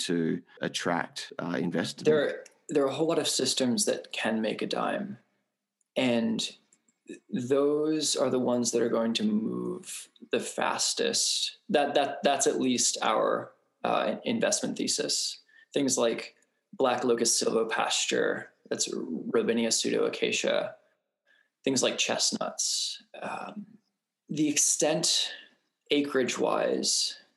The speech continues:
Speaker 2: that those systems cover has to be supplemented with, um, yes, a, a desire to improve the ecology, um, at a local and,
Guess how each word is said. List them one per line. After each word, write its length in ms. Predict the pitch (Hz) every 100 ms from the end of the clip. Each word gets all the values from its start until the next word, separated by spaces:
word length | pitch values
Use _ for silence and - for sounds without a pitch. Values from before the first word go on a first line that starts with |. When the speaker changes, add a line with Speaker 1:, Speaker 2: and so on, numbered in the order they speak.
| _ _
Speaker 2:
that 160 | 131 131
those 240 | 127 127
systems 420 | 139 - 127 110
cover 600 | - - 135 - - - - _ _ _ _ -
has 440 | - 143 135 -
to 100 | 160
be 160 | 139 123
supplemented 1200 | - - 123 120 123 117 117 117 120 113 127 131 _ _ _ _ _ -
with, 1040 | 123 131 131 120 120 120 113 - - - -
um, 580 | - - - - - - - _
yes, 880 | - 151 143 151 147 - - - - - - _
a, 100 | 131 127 123 113 107
a 220 | 120 113 110 -
desire 540 | 117 120 113 120 117 117
to 420 | - 117 110 104 - -
improve 640 | 127 107 - 123 120 113
the 120 | 110 113
ecology, 1000 | 113 110 110 113 - - 107 - 104 - _ _ - 139 139
um, 440 | - - 104 104 - _ _ -
at 140 | 127
a 60 | 120 120
local 600 | 117 117 120 104 - - -
and, 340 | 113 117 117